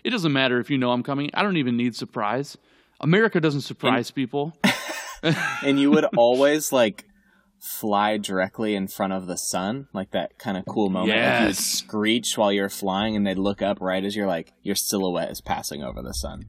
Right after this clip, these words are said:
Speaker 2: I
Speaker 1: That's,
Speaker 2: imagine you
Speaker 1: that's right.
Speaker 2: planning that every time. <laughs>
Speaker 1: Uh-huh, uh-huh. Yep.
Speaker 2: Yeah, that's aw-, I mean, that's a good call right there. I did think about the bald eagle as well, but I ended up, uh, re-, replacing it with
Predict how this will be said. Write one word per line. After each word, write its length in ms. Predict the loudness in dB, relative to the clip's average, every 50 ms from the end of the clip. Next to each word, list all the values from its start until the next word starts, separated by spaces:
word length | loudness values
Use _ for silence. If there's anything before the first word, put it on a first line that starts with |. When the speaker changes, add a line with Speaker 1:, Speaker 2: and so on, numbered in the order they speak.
| -12 -6
Speaker 2:
I 140 | -2 0
Speaker 1:
That's, 40 | 0 2
Speaker 2:
imagine 280 | 0 0 0 -2 -2 -2
you 120 | -2 -2
Speaker 1:
that's 200 | -2 -4 -6 -6 -4
right. 120 | -2 0 2
Speaker 2:
planning 340 | 2 2 2 2 0 0
that 260 | 0 0 0 0 -2 -4 -2
every 380 | -2 -2 -2 0 -2 -2 -2 0
time. 340 | -2 -2 -2 -2 -2 -4 0 2 2 2 2
<laughs> 180 | 2 0 0
Speaker 1:
Uh-huh, 440 | 0 -2 -2 -2 -2 -2 -2 -2 -4 -6 -10 -10
uh-huh. 340 | -8 -6 -4 -4 -4 -4 -4 -8 -12 _ _ _ -20 -20 -20 -20 -20 -20 -20 _ _ _ _ _ _ _ _ _ _ _ _ -4
Yep. 80 | -2 -2 -2
Speaker 2:
Yeah, 140 | -2 -6 -2 0
that's 220 | 0 2 2 2
aw-, 140 | 2 0 0
I 80 | 0 0
mean, 140 | 0 2 2
that's 180 | 2 2 2 0
a 80 | 0
good 380 | -2 0 0 0 0 0 0 -2
call 260 | 0 0 2 2 2
right 160 | 0 -4 -4
there. 140 | -2 0 2
I 120 | 2 2 2
did 240 | 2 2 0 2 0
think 220 | -2 -2 0 -2
about 340 | 0 0 2 2 2 0 -2
the 80 | -4 -4
bald 340 | 0 2 2 2 2 0 -2
eagle 300 | -4 -2 -2 -2 -2 -2
as 160 | -2 -4 -4
well, 300 | -2 -2 0 0 -2 -4 _ -10
but 140 | -6 -4 -4
I 60 | -4
ended 200 | -4 -4 -4 -4
up, 160 | -2 -4 -4 -6 -12 -10 -8
uh, 380 | -6 -6 -4 -4 -6 -6 -8 -8 -12
re-, 100 | -14 -14 -12 _
replacing 560 | -8 -8 -8 -6 -4 -4 -4 -4 -6 -6 -6
it 120 | -6 -6 -6
with 400 | -6 -8 -8 -10 -12 -18 -20